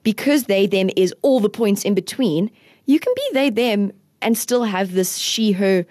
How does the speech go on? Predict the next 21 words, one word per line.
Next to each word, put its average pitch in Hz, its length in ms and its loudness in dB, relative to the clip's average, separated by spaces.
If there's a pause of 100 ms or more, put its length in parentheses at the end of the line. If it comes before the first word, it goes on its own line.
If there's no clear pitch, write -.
(240)
presence. - 680 -4 (440)
And 202 300 -2 (540)
putting 262 320 2
those 202 220 2
kinds 208 280 -2
of 185 100 -4
labels, 185 640 0 (400)
that's 208 260 -4
where 240 80 2
it 208 60 -4
becomes 196 300 -4
tricky - 340 -6
because, 175 260 -6
as 190 240 -4
you 185 60 -6
say, - 220 -4 (560)
she 196 380 -2
has 185 380 -2
a 180 220 2
huge 220 640 2
following. 156 580 -4